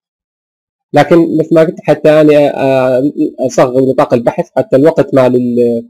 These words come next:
مال الاندكسنج، هاي عملية الفهرسة ما يطول عندنا. اختاريت folder خليت بيه ملفين،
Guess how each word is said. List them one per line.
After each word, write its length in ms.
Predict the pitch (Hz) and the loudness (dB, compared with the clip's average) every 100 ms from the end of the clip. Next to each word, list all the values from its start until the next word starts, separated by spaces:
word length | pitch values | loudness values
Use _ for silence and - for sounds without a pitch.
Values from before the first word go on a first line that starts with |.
| _ _ _ _ _ _ - | _ _ _ _ _ _ -2
مال 200 | 127 135 | 0 2
الاندكسنج، 680 | 135 147 139 165 - 151 | 2 2 4 0 0 0
هاي 100 | 151 | 2
عملية 320 | 143 135 139 139 | 2 2 2 2
الفهرسة 640 | 131 170 143 139 143 147 - | 0 0 0 0 0 -2 -2
ما 280 | 127 143 156 | 0 2 4
يطول 340 | 151 139 127 | 4 4 4
عندنا. 360 | 123 123 180 - _ _ _ _ _ _ - | 2 0 -2 -4 _ _ _ _ _ _ -12
اختاريت 460 | 120 - 151 151 | -6 0 2 2
folder 460 | - 156 151 175 - - | 2 0 2 2 0 -4
خليت 260 | 135 143 139 | -4 -2 0
بيه 100 | 151 | 2
ملفين، 560 | 147 139 - 147 202 | 4 2 2 0 0